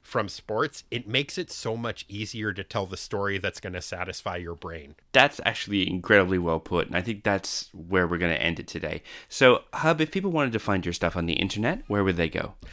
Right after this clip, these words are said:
Speaker 1: Ah, well, I would recommend that they check out my podcast, which is Tighten Up the Defense. Every week, we talk about either a different Defenders comic book from the seventies or a different New Teen Titans book from the eighties.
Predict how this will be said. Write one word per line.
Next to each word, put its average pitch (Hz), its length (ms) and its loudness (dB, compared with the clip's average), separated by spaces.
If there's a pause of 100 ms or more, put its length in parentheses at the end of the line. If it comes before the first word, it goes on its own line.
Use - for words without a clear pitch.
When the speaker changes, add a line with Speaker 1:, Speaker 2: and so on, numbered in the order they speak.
(300)
Speaker 1:
Ah, 123 420 4
well, 131 380 4
I 113 260 6
would 110 220 2
recommend 113 640 0
that 120 360 0
they 104 220 6
check 123 320 0
out 117 260 2
my 92 220 2
podcast, 131 640 0
which - 220 -2
is 82 300 -4
Tighten 143 480 2
Up 110 200 0
the 101 100 0
Defense. 113 600 -4 (160)
Every 117 280 4
week, 123 340 0 (160)
we 87 520 -2 (420)
talk 101 280 2
about 95 280 0
either 98 440 0
a 90 100 0
different 92 480 -4
Defenders 110 560 -2
comic 123 420 0
book 127 180 -2
from 110 200 -2
the 107 60 -2
seventies 170 580 -4
or 98 340 -2
a 90 140 -4
different 101 380 -6
New 107 160 -2
Teen 110 280 -6
Titans 117 440 -6
book - 280 -4
from 101 300 -4
the 92 180 -8
eighties. 165 400 -4